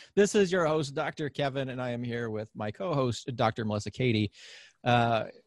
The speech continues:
who has shrunk herself down to fit in the milieu and have a, a, a direct discussion with the covid virus on, on why it has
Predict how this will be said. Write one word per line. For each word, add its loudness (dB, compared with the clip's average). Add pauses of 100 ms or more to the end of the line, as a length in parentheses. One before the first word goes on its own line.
(240)
who 0
has 0
shrunk 4
herself 4
down 2
to -4
fit 2
in 2
the 2
milieu 2 (400)
and 6
have 2
a, -2 (100)
a, -2
a 0
direct -2 (460)
discussion 2
with 0
the 2
covid 6
virus 2
on, -2
on -2
why 2
it 0
has -2